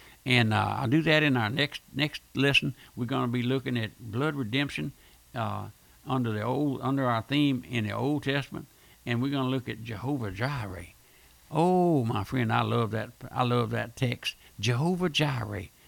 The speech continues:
Somebody asked me one day, said, "What does that mean?" I said, "It means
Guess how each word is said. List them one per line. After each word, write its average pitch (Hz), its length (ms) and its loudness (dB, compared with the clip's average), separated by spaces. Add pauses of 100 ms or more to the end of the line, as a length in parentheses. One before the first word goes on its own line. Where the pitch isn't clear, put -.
(220)
Somebody 147 480 4
asked 120 160 2
me 110 100 0
one 104 220 2
day, 107 140 2
said, 104 120 2
"What 285 220 2
does 339 80 0
that - 120 -2
mean?" 131 460 4 (380)
I 120 80 -2
said, 127 180 -2
"It 113 100 -4
means 135 520 2